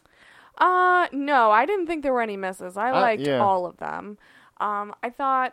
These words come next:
Speaker 1: that, um, Valentine's Day, I thought it led off really great with
Speaker 2: Yeah.
Speaker 1: Valentine's Day.
Speaker 2: Yeah.
Speaker 1: Um, I enjoyed that one as well.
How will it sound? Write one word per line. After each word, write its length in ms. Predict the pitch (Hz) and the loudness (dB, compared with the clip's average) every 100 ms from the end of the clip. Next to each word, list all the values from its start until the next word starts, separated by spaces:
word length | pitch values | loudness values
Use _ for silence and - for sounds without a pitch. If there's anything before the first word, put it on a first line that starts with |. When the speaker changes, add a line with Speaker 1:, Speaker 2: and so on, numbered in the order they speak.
| _ 220 | _ -16
Speaker 1:
that, 640 | 208 214 208 202 202 202 _ | -8 -6 -4 -6 -8 -12 _
um, 680 | 214 202 196 190 190 190 208 208 _ _ _ _ _ _ _ _ _ _ | -12 -10 -10 -12 -12 -14 -16 -18 _ _ _ _ _ _ _ _ _ _
Valentine's 720 | 208 214 233 269 269 277 269 254 | -10 -6 -6 -6 -8 -8 -8 -6
Day, 480 | 254 254 254 269 - | -6 -4 -6 -8 -10
I 100 | 226 262 | -8 2
thought 220 | 392 339 | 2 2
it 100 | - - | -2 -10
led 320 | 220 240 233 | -2 0 2
off 340 | 226 196 - 208 | 0 -2 -6 -12
really 280 | 202 202 | -10 -10
great 380 | 190 190 175 - | -10 -10 -10 -14
with 160 | - 190 | -12 -4
Speaker 2:
Yeah. 160 | 190 180 | -2 -2
Speaker 1:
Valentine's 680 | 180 180 175 180 190 185 - | -6 -12 -18 -20 -20 -20 -18
Day. 220 | - - - | -16 -16 -12
Speaker 2:
Yeah. 240 | - - - _ _ _ _ - | -10 -10 -14 _ _ _ _ -10
Speaker 1:
Um, 520 | 190 180 180 196 208 _ _ | -10 -10 -14 -16 -20 _ _
I 140 | 208 202 | -12 -10
enjoyed 380 | 196 185 180 175 | -10 -12 -14 -14
that 180 | 180 | -16
one 120 | 185 175 | -16 -18
as 180 | 170 | -18
well. 340 | 175 165 170 | -18 -18 -18